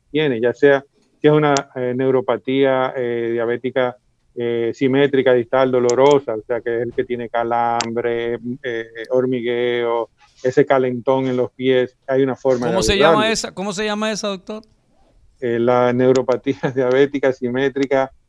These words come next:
Speaker 1: distal y dolorosa. Eh, si es una neuropatía, eh,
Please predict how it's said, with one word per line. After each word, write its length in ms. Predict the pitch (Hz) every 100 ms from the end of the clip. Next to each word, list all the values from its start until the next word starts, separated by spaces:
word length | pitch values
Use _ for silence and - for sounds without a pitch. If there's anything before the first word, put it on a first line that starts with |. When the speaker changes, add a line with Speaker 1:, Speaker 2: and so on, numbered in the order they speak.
| _
Speaker 1:
distal 640 | 123 147 147 147 147 151 -
y 180 | - 123
dolorosa. 640 | 117 117 113 113 104 - - _ _ _ - - - _ -
Eh, 600 | 135 131 127 123 123 123
si 200 | - 147
es 80 | 151
una 420 | 160 151 143 147
neuropatía, 920 | 135 135 139 135 127 135 147 151 147 143
eh, 300 | 127 123 120